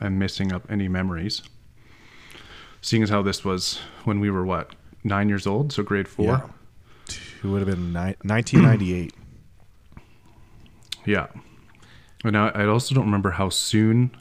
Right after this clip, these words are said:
Speaker 1: this was after you moved here, or how soon into the school year it was.
Speaker 2: I, yeah,
Speaker 1: But
Speaker 2: I don't remember
Speaker 1: regardless,
Speaker 2: either.
Speaker 1: I remember, I remember being on a, on a bus, and you were sitting in front of me,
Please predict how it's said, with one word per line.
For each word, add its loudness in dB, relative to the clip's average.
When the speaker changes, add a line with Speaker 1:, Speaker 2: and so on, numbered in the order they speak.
Speaker 1:
this 0
was 4
after 2
you 2
moved 2
here, 4
or -2
how 2
soon 2
into 0
the -2
school 0
year 2
it -2
was. 2
Speaker 2:
I, -2
yeah, -8
Speaker 1:
But -12
Speaker 2:
I -8
don't -4
remember 2
Speaker 1:
regardless, 2
Speaker 2:
either. -12
Speaker 1:
I 4
remember, 8
I 4
remember 6
being 2
on 2
a, 2
on 0
a 2
bus, -4
and 0
you 0
were 0
sitting 4
in 4
front 0
of -2
me, -2